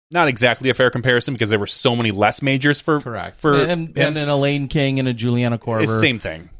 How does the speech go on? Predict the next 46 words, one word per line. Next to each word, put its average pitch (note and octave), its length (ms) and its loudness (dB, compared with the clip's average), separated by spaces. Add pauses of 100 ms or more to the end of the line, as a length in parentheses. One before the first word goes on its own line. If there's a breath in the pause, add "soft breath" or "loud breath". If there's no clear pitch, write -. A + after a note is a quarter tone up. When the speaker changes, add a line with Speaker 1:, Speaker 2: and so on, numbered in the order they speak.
Speaker 2:
But A2 300 -2
Speaker 1:
Yes, C#3+ 140 -8
Speaker 2:
yeah, C3 180 4
Speaker 1:
but G2+ 180 2
Speaker 2:
e-, E3+ 180 -4
regardless. D#3+ 600 2
Speaker 1:
you E3+ 100 4
can F3 140 4
only, G3+ 440 -2
you C3+ 140 -4
can B2 140 0
only C#3+ 600 -4
go A#2+ 200 0
Speaker 2:
You A2 60 6
can E3+ 60 6
only G#3+ 160 4
break F#3 220 4
the F3+ 100 2
records E3 340 2
that D#3+ 140 4
are D#3+ 100 2
in D3+ 100 0
front A#2 180 0
of G2+ 60 -2
you. F#2+ 60 0
Speaker 1:
That's B2 260 0
right. F#2 420 0
That's G#2 220 -6
right. F#2+ 160 -4
You G#2 80 -10
can, - 140 -14
you, G#2+ 100 -6 (200)
you A2+ 100 -12
can't A#2 240 -4
hold A#2+ 160 -4
that A2 160 0
against G#2 320 -2
them. G#2 160 -4
It's G2 120 -10
unfortunate G2+ 640 -8
that G2 180 -6 (360)
there A2 100 -4
weren't A2 220 0
the A#2 60 0
number G#2 300 0
of, G2 260 -4